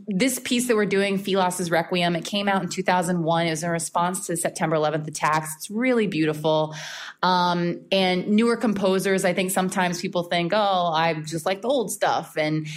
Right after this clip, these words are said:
it, it's just a really fascinating piece. And if you've never really experienced choral music, I encourage you to give it a try, whether it's th-, our chorus or, um, the Dessoff chorus or whatever it is, um, because it is a,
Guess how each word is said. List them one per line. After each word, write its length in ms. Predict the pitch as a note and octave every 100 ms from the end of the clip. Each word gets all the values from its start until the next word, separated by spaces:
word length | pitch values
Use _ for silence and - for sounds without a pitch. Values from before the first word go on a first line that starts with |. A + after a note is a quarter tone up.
| - - -
it, 140 | A#3+
it's 180 | B3 A#3
just 200 | A#3+ G#3
a 80 | G#3
really 260 | F3+ F#3 F3
fascinating 1040 | - E3+ E3 D#3+ E3 D3+ D3+ D3 C#3+ -
piece. 440 | - E3 D3+ D3 D#3+
And 200 | E3 E3+
if 160 | F3+
you've 140 | G3+ G3
never 240 | A3 A3
really 200 | G#3 G3+
experienced 580 | G#3+ - C#4+ D4 C#4+ -
choral 320 | - C4 B3+
music, 440 | A#3+ B3 B3 B3
I 100 | A3+
encourage 460 | F#3 F#3 G#3 G3+ F3+
you 120 | G3
to 280 | F#3 D#3 D3+ D3+ - - - - - - F#3
give 140 | G#3+
it 60 | G#3
a 20 |
try, 420 | G3+ G3 F#3+ A3
whether 260 | G3 F3 D#3
it's 340 | D3 D3+ -
th-, 380 | D#3+ D#3 D#3 F#3
our 300 | B2 D3+ G3
chorus 540 | A3+ G#3 G3+ G3+ G3+
or, 280 | E3+ E3+ E3
um, 320 | B2+ D3 D3 D3
the 80 |
Dessoff 480 | D#3+ F#3 F#3 G3+ G3
chorus 400 | A3 G3 F#3+ G3
or 100 | E3+
whatever 380 | F3+ A3+ A#3 G#3
it 80 | F#3
is, 360 | D#3 D3+ D#3 D#3
um, 360 | D#3+ D#3+ D#3
because 320 | D#3+ E3 F3 D#3+
it 100 | E3+
is 180 | F3
a, 420 | E3+ D#3 D3 D3